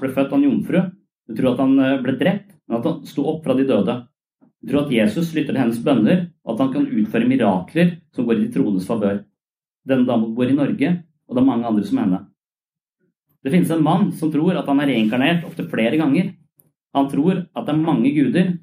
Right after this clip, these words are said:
selv om han fortrinnsvis forholder seg til en av dem. Han vil ikke spise biff, fordi han tror at det guddommelige gjennomsyrer alle ting, og kuer symboliserer et vesen som gir til andre på uselvisk vis. Denne mannen bor i Bombay,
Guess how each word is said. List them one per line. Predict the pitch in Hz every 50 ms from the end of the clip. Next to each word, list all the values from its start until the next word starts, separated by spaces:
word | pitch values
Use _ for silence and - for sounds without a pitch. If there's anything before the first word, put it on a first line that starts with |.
| _ -
selv | - 120 117
om | 131 139
han | -
fortrinnsvis | 156 - - - 95 92 - 135 147 -
forholder | - 143 135 117 107 107
seg | 120 120
til | 135 120 107
en | 98 101
av | 107
dem. | 151 147 147 - - - _ _ _ _ _ _ _ _ _ -
Han | 120 131
vil | 160 170 160
ikke | 143 135
spise | - 135 127 - 143 127
biff, | - 190 202 202 - - - _ _
fordi | - 131 139
han | 147 -
tror | 139 135 156 180 170 -
at | 135 123 -
det | 139 139
guddommelige | - - 131 117 110 110 127 147 139
gjennomsyrer | 110 104 101 - - 123 127 - 160
alle | 143 127 135 135
ting, | 143 160 160 160 - - - - _ _ _ _ -
og | - -
kuer | - 165 123 127 165 170
symboliserer | 170 - 131 131 143 143 - - 117 113 123 -
et | -
vesen | 113 107 98 - - - 156 156 -
som | 139 135 113
gir | 104 123 151 151 147
til | 143 147 143
andre | 127 - - - 135 135
på | - 147
uselvisk | 135 110 - 101 95 95 113 101 - -
vis. | 110 107 110 110 - - - _ _ _ _ _ _ _ _ _ _ _ _ _ _ _ _ _ -
Denne | 151 147 147 147
mannen | 135 127 143 170 139
bor | 127 127
i | 127 127
Bombay, | 139 143 135 135 143 165 185 180 170